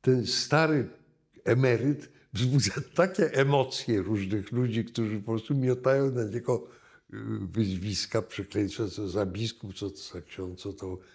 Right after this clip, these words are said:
to jest wielkie osiągnięcie właściwie, tak nie skapcanić na stare lata.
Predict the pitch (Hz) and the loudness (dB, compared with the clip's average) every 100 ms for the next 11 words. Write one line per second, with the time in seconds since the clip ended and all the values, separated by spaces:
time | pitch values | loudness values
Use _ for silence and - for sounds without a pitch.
0 | _ _ _ _ 110 101 - - - _ | _ _ _ _ -4 -4 -10 -20 -20 _
1 | _ _ _ 139 139 143 - 143 127 220 | _ _ _ -2 -2 -6 -2 -4 -2 0
2 | 214 - 92 90 85 - - 95 - - | 0 -2 -8 -6 -8 -10 -10 -10 -12 -18
3 | _ _ _ _ _ - 101 - 104 - | _ _ _ _ _ -4 -2 -2 -2 -2
4 | 117 - - 107 95 85 - 87 - 98 | -4 -4 0 0 2 -4 -6 -8 -4 -2
5 | 92 90 82 - 82 | 0 0 0 -4 -16